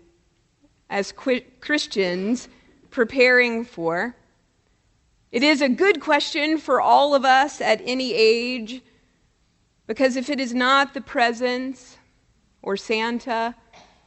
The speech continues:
or maybe even as this young child suggests, not even the birthday of Jesus that we are preparing for,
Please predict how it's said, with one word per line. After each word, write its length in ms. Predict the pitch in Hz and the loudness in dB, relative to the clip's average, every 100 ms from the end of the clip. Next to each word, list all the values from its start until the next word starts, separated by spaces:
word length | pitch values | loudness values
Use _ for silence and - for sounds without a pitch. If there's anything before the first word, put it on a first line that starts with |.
| _ _ | _ _
or 140 | - 208 | 0 2
maybe 340 | 233 254 240 | 2 2 -4
even 460 | 226 220 233 233 226 | -6 -6 -4 -4 -2
as 480 | - 208 202 208 214 | 0 2 2 -2 -2
this 360 | 208 202 - - _ _ | -2 -2 -6 -18 _ _
young 440 | 208 226 240 240 | 0 2 4 2
child 520 | 226 262 226 226 233 214 | 0 2 4 4 0 -4
suggests, 680 | - 226 196 254 262 - | -6 -4 2 4 2 0
not 260 | 240 247 247 | 0 2 2
even 440 | 277 311 277 269 | 0 2 2 4
the 80 | 240 | 4
birthday 640 | 233 262 277 277 240 220 | 4 2 0 2 6 6
of 200 | 208 196 | 4 2
Jesus 640 | 190 247 262 185 190 233 - | -4 -6 -2 0 0 -2 -6
that 180 | 180 | -6
we 140 | 180 190 | -4 -4
are 100 | 185 | -4
preparing 560 | 196 185 240 233 214 | -6 -4 0 0 -2
for, 380 | 202 202 202 214 | -2 0 0 -2